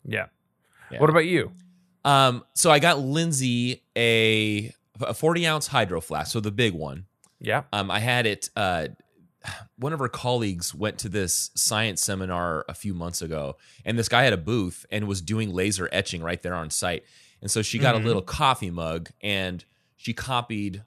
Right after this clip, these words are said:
Speaker 2: some, some, like, science. It, it's the word science, you know, written out in different, like, science-y things, but it was kinda, like, cheesy, and they grabbed it from the internet. And so Lindsay goes, "I really want one of these." So, you know, me, I had to take it to the next level, and I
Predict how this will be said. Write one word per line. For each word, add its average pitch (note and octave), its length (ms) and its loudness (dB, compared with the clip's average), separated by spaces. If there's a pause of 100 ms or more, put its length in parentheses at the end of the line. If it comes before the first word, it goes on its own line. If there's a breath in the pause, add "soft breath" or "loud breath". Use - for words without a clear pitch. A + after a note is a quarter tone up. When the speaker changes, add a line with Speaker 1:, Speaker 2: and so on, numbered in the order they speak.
Speaker 2:
some, A2+ 280 -6
some, - 340 -2
like, B2 160 -2
science. A2 500 0
It, G#2+ 120 -6 (200)
it's - 400 -6
the B2+ 100 -4
word D3+ 300 -2 (180)
science, F#2+ 760 -2 (500)
you A2 100 -4
know, F#2 100 -2
written G#2 280 -2
out G2+ 220 -2
in F#2+ 160 -8
different, F2+ 520 -6 (420)
like, F#2 200 -10
science-y D#3 760 0
things, C3+ 600 -4 (500 soft breath)
but F3+ 100 4
it - 20 8
was G3+ 120 4
kinda, A#3 200 0
like, D3+ 220 2
cheesy, F2+ 640 -2
and G#2 180 -4
they G#2+ 100 2
grabbed A2+ 300 0
it F#2+ 100 -10
from G#2 100 -8
the F#2+ 120 -4
internet. F#2+ 540 0
And F2+ 220 -4
so F#2 320 -2 (100)
Lindsay A#2+ 280 -2
goes, F#2 140 -2
"I D2 120 -2
really F#2 260 -4
want D#2 240 -8
one D2+ 120 -10
of C#2+ 60 -10
these." C#2+ 240 -10 (400)
So, G2 460 2
you A2+ 100 -4
know, G2 120 -4
me, G#2 240 -2
I - 20 0
had F2+ 80 -2
to E2 60 -10
take F#2+ 180 -4
it E2+ 80 -8
to F2 60 -10
the F2 100 -8
next E2 220 -6
level, E2 260 -2
and E2 100 -6
I D#2 140 -6